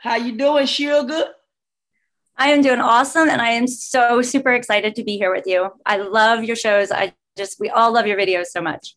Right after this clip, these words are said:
Speaker 1: Yeah, I, I mean, I thank you for supporting me. And, uh, like I was saying on the podcast I was just on a while ago,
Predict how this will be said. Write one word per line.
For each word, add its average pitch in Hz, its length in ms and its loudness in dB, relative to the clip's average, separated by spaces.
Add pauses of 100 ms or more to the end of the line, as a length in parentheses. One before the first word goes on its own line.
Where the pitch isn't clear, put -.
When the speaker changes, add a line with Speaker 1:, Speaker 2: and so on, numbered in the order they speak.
(140)
Speaker 1:
Yeah, 180 760 0
I, 202 40 -4
I - 20 -6
mean, 208 100 -8
I 202 100 -2
thank 196 260 -6
you 190 80 -14
for 170 120 -12
supporting 165 500 -6
me. 151 240 -10
And, 175 140 -14
uh, 165 40 -10 (120)
like 160 240 -10
I 160 80 -6
was 160 180 -10
saying 160 220 -10
on 151 60 -14
the 151 60 -14
podcast 147 540 -8
I 147 100 -12
was 131 180 -12
just 156 280 -10
on 156 180 -10
a - 20 -10
while 143 160 -8
ago, 143 320 -10